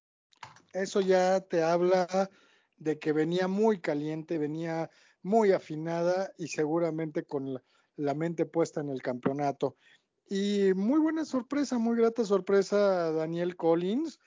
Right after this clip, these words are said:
Era sembrada número veintisiete y llegó a la final. Llegó a la final. En, no creo que alguien, eh, esperara esto. Eh, en la semifinal venció a, a la polaca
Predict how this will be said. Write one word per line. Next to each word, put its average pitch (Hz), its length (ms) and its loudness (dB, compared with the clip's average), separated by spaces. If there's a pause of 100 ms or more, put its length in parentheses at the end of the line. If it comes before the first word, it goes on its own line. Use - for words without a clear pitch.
(320)
Era 170 320 0
sembrada 160 520 -4
número 170 440 -4
veintisiete 139 1120 -2 (420)
y 139 340 -6
llegó 127 300 -2
a - 20 -2
la 175 80 -4
final. 202 380 -2 (280)
Llegó 143 280 0
a 160 40 2
la 165 120 2
final. 175 580 2
En, 151 420 -4 (360)
no 160 260 2
creo 170 320 8
que 156 180 2
alguien, 151 520 -2
eh, 131 320 -6
esperara 139 640 -4
esto. 185 500 -4 (120)
Eh, 135 60 -12
en 127 320 -8
la 127 140 -2
semifinal 143 720 -4
venció 156 440 0
a, 147 180 4 (300)
a 117 100 -14
la 131 140 -8
polaca 139 1120 -2